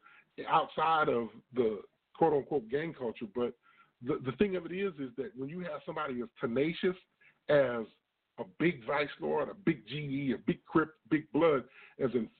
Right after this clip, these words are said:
influential as, like, a Suge Knight, could you imagine if Suge Knight was, um, a part of the board of Amazon or Google?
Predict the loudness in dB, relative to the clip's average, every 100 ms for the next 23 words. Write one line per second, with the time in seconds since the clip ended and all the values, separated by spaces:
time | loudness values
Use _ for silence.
0 | 2 2 4 2 2 0 0 0 -2 -2
1 | -2 -2 -4 -2 2 2 2 -2 -4 -10
2 | -20 _ -2 2 2 2 -2 -2 -2 -6
3 | -4 -6 -6 -6 -6 -2 -2 -4 -6 -2
4 | 0 0 -6 _ _ _ -8 -6 -6 -10
5 | -14 -4 -4 4 4 4 -2 -2 0 2
6 | 2 0 -2 -14 -20 _ -2 0 0 -2
7 | _ _ _ _ 2 4 4 2 0 0
8 | 0 -2 -2 2 2 2 2 2 4 0